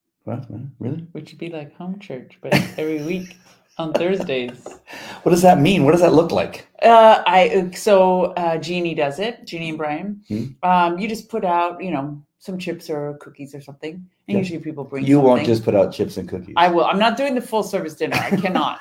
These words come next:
Speaker 1: <laughs>
Speaker 2: I cannot. It's at seven o'clock. It's after dinner. You know, I'll, I probably put my little tea, coffee buffet, my,
Speaker 1: Uh-huh.
Speaker 2: my samovar.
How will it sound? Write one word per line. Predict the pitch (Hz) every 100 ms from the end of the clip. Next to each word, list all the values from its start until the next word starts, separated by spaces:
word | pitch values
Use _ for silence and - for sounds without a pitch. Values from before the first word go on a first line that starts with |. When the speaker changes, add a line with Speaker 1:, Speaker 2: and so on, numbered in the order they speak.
| -
Speaker 1:
<laughs> | _ 165
Speaker 2:
I |
cannot. | 196 208 175 185
It's | 185
at | 220
seven | 269 262 285
o'clock. | 285 226 208 202
It's | 190
after | 196 202 233
dinner. | 208 185 165 165 170 170 - - _ _ _ _
You | 214
know, | 208 202
I'll, | 202 202 196
I | 220
probably | 220 220
put | 220 -
my | 196
little | 190 185
tea, | - 196
coffee | 190 175 185 170
buffet, | 151 - 139 139
my, | 160
Speaker 1:
Uh-huh. | 120 123
Speaker 2:
my | 143
samovar. | 143 147 135 135 135 180